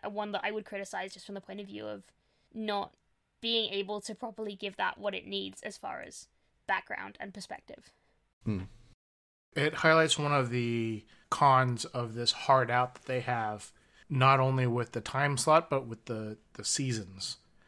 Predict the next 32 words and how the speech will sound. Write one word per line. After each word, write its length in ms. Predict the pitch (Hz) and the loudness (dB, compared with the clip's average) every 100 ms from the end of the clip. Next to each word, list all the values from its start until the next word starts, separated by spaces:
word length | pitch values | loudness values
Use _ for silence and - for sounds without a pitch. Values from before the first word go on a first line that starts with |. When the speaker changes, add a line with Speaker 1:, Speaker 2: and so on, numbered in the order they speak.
| _ - | _ -6
Speaker 3:
It's 180 | 127 - | -2 4
so 160 | 156 | 6
good 180 | 147 147 | 6 4
in 100 | 139 | 2
other 200 | 135 143 | 2 4
ways, 440 | 151 156 175 196 - | 6 6 4 0 -4
but 300 | 123 120 120 - | 0 0 0 -6
in, 200 | 131 120 131 | -4 -4 -4
in 240 | 127 123 | -4 -2
these 300 | 117 135 143 | -2 0 2
ways, 500 | 131 135 131 131 120 | 2 2 2 0 -2
as 220 | - 120 117 | -2 -4 -2
far 280 | 127 120 131 | -2 -2 -2
as 560 | 113 110 113 113 - - - - - _ | -4 -4 -6 -4 -6 -6 -20 -20 -20 _
when 200 | 127 131 | 0 2
we're 100 | 127 | 2
trying 260 | 123 139 123 | 2 2 2
to 80 | 120 | 2
pick 180 | 139 | 0
apart 320 | 127 127 131 123 | 0 2 0 2
these 260 | 117 113 | -2 -2
big 400 | 117 113 120 117 - | -4 -2 -2 -4 -6
ethical 540 | 123 - 135 123 120 | -6 -4 -6 -2 -4
conundrums, 760 | - 110 107 113 135 170 196 180 | -4 -8 -6 -4 0 2 2 0
which 180 | 123 - | -4 -4
Eric 240 | 117 110 | -6 -6
loves 260 | 104 113 107 | -6 -8 -6
to 100 | 117 | -8
throw 180 | 120 117 | -6 -6
into 240 | 113 - | -6 -8
his 160 | 107 101 | -10 -10
games, 540 | 107 120 185 233 - | -8 -4 -2 -2 -6